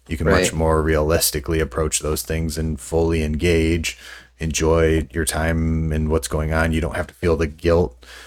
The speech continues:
Speaker 1: that Amanda talked about as well. And yeah, we can just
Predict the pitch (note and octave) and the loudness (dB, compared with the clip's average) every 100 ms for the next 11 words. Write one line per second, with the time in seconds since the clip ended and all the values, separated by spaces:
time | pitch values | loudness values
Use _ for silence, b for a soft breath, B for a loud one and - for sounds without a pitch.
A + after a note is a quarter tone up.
0 | B D#2+ D2+ D2+ D2+ D2 D2 - - - | B 0 2 2 0 -2 -4 -6 -6 -2
1 | D2+ D#2 D2 D#2 D#2 D#2+ E2 D2+ D2+ C#2+ | 0 0 -2 0 4 6 4 2 -2 -4
2 | B B B B _ _ - F#2 C#2+ D2 | B B B B _ _ 2 2 2 -2
3 | D#2 D2+ C#2+ | -4 -4 -4